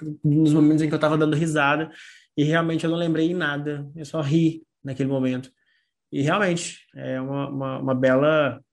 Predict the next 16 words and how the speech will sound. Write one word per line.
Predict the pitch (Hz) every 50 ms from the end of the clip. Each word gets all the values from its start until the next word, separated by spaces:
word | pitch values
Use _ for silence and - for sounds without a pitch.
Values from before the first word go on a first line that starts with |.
| -
Uma | 131 120
bela, | 127 127 131
Thiago | 131 131 - - - 135 143 151 151
Carmona | - 151 143 139 139 147 160
tá | 151 - 156 151
absolutamente | 151 151 - 165 151 156 151 156 151 151
correto. | - 165 156 143 135 143 151 147 - _ _ _ _ _ _ _ _ _ _ _
Espero | _ - - 143 143 143
que | -
ele | 143 139
esteja | - - 143
escutando | 147 143 - 139 - 143 143
esse | 143 143 -
episódio. | 131 - 139 131 127 120 120 113 120 117
Thiago, | - - 127 127 123 120 120
você | - 117